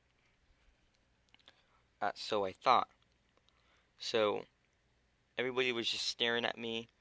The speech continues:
They were just pointing, and they were like, "Ah, he threw up." And so the lady teacher, the one that I directed this to, towards, she came over here. She started to,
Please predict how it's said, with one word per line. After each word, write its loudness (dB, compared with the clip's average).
They -2
were 0
just -6
pointing, -6
and -12
they -2
were 2
like, 0
"Ah, -2
he -8
threw -2
up." -2
And -6
so 0
the 0
lady 4
teacher, -6
the -2
one 0
that 6
I -2
directed 0
this -4
to, -4
towards, -4
she -8
came -4
over -2
here. -4
She 2
started 2
to, -8